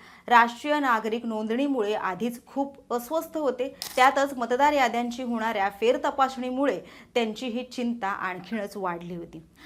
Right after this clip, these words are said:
त्यामुळे आपल्या राहत्या घरी त्यांनी आत्महत्येसारखं टोकाचं पाऊल उचलल्याची माहिती समोर आली आहे.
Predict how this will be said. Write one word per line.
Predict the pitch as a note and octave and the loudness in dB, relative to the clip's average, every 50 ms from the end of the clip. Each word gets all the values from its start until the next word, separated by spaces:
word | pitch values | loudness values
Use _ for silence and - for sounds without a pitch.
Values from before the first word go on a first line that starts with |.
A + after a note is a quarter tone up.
| - - - | -4 4 6
त्यामुळे | C4+ C#4 C#4+ D4 C#4+ C#4+ | 6 6 8 6 6 6
आपल्या | C4+ C4 - C#4 C4+ C4+ | 6 4 4 2 2 2
राहत्या | B3+ A3+ A3+ A3 A3+ B3 B3 | 2 0 -2 0 0 0 2
घरी | A3+ A#3 A3+ A3 A#3+ | 2 0 -2 -2 -2
त्यांनी | A#3 A#3 G#3 G3+ G#3 G#3+ | -4 -4 -6 -6 -6 -6
आत्महत्येसारखं | G#3+ G3+ F#3+ F#3 F3+ - G#3 A3 A#3 B3 A#3 - B3+ B3 B3+ A#3 G3+ G3 - G3+ G#3 G#3 | -4 -4 -4 -4 -6 -6 -6 -4 -4 -4 -2 -2 -2 0 0 -2 -2 -4 -4 -6 -8 -6
टोकाचं | G#3 F#3 F3 - F#3 F#3 F3+ G#3+ G#3+ G#3+ G#3+ - | -6 -8 -8 -8 -10 -10 -8 -8 -8 -6 -2 0
पाऊल | G3+ F3+ F#3 G3+ G3+ | 0 0 0 -4 -6
उचलल्याची | G3 F#3+ - G#3 G3+ G3 G3 F#3 - A3+ G#3 | -10 -10 -10 -12 -10 -10 -10 -12 -10 -12 -12
माहिती | G3+ F3 D#3+ F3+ F3 - F3+ | -12 -10 -12 -12 -10 -10 -12
समोर | F3+ - F#3 F3 F3+ F3+ | -10 -8 -8 -8 -6 -8
आली | F3+ F3+ F3+ | -8 -8 -8
आहे. | F#3 | -10